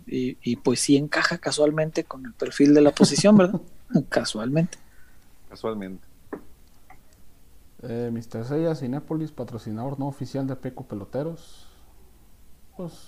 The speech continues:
Speaker 3: igual le hacemos
Speaker 2: A
Speaker 3: una
Speaker 2: ver
Speaker 3: chance
Speaker 2: qué
Speaker 3: otra vez.
Speaker 2: desarañamos, ¿no? Unas cortesías, algo, cabrón.
Speaker 1: ¿A quién?
Speaker 2: Al cine.
Speaker 1: Ah, estaría bueno. <laughs> Yo sí, a-, antes iba mucho al cine, me, me gusta mucho la,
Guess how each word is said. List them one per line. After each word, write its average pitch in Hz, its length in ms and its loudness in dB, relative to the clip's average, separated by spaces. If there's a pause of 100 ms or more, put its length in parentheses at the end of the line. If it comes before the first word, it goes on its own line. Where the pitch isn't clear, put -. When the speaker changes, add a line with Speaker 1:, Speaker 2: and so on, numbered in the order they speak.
(140)
Speaker 3:
igual 147 300 -8
le 151 80 -4
hacemos 147 200 -6
Speaker 2:
A 147 60 2
Speaker 3:
una 143 80 2
Speaker 2:
ver 180 100 6
Speaker 3:
chance - 140 2
Speaker 2:
qué 220 60 8
Speaker 3:
otra 220 180 6
vez. 175 140 4
Speaker 2:
desarañamos, 233 420 0
¿no? 240 120 2
Unas 247 160 0
cortesías, 175 800 -2
algo, 180 380 -4
cabrón. - 260 -20
Speaker 1:
¿A 139 80 2
quién? 262 360 8 (800)
Speaker 2:
Al 120 320 0
cine. 202 520 0 (800)
Speaker 1:
Ah, 190 200 6
estaría 220 280 6
bueno. 233 360 8 (1000)
<laughs> - 1200 -16
Yo 190 180 2
sí, - 200 -6
a-, 143 100 6 (100)
antes 190 300 0
iba 233 160 6
mucho 208 320 4
al 170 60 0
cine, 190 240 -4
me, 175 140 -4
me 175 180 0
gusta 175 280 2
mucho 165 280 -2
la, 135 180 -2